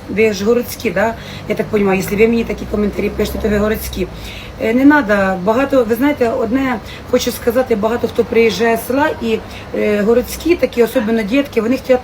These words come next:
ущемити, е, діток, які приїхали з села. Але я вам хочу сказати, на це не реагуйте, тому що ви умнічки мої, що ви приїхали. Е, особливо, знаєте, дітки, які приїжджають з села.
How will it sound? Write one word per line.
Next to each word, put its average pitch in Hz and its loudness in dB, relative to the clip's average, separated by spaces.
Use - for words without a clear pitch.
ущемити, 233 0
е, 196 0
діток, 226 2
які 214 -4
приїхали 220 0
з - -10
села. 196 -4
Але 233 2
я 285 4
вам 262 -2
хочу 269 -2
сказати, 226 -4
на 226 4
це 254 4
не 247 4
реагуйте, 233 2
тому 226 0
що 214 0
ви 226 2
умнічки 254 2
мої, 180 2
що 220 -4
ви 247 0
приїхали. 226 -2
Е, 220 4
особливо, 247 2
знаєте, 262 -2
дітки, 247 0
які 262 -2
приїжджають 233 0
з - -6
села. 196 0